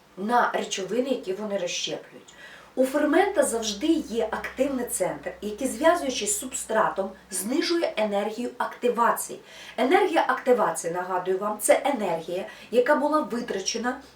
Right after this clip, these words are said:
е, організмом для утворення хімічного зв'язку. Коли активний центр фермента зв'язується з субстратом, відбувається зниження енергії активації,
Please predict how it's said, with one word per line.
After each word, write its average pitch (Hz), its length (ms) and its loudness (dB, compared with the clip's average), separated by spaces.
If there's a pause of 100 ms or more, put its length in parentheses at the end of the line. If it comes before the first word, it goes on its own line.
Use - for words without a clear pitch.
(120)
е, 190 320 0
організмом 208 580 -2 (360)
для 254 280 4
утворення 269 560 2
хімічного 180 600 -6
зв'язку. 185 460 -6 (360)
Коли 349 340 6
активний 330 460 4
центр 285 280 0
фермента 262 640 0
зв'язується 208 920 0 (160)
з - 80 -8
субстратом, - 960 0 (340)
відбувається 294 560 4
зниження 226 720 -2
енергії 233 580 -2
активації, 254 960 -2